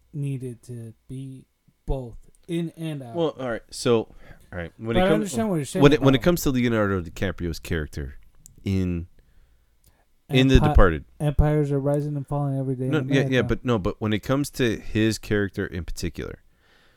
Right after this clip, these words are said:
Speaker 2: his life dictated the fact that he would never be a traditional statey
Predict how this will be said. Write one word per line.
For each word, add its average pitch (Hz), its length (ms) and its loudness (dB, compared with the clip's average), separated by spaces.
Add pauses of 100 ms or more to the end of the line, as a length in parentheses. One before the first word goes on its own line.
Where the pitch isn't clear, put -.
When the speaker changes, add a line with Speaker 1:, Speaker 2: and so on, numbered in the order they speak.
(800)
Speaker 2:
his 127 320 2
life 101 640 0 (200)
dictated 80 760 -4 (920)
the 90 140 -4
fact 92 460 -2
that 85 140 -2
he - 160 -4
would 90 160 -4
never 85 300 -6
be 78 560 -8 (960)
a 85 220 -6
traditional 80 880 -8 (600)
statey 69 480 -12